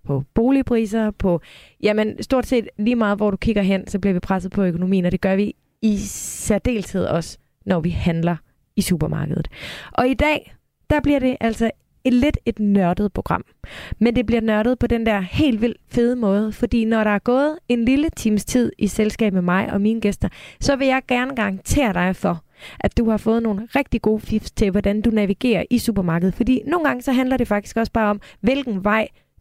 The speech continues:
du kigger hen, og så er der altså alternativer til al-, alle de vaner,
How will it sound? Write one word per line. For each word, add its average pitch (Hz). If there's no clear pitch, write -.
du 196
kigger 302
hen, 202
og 185
så 233
er 196
der 196
altså 180
alternativer 190
til -
al-, 226
alle 220
de 220
vaner, 190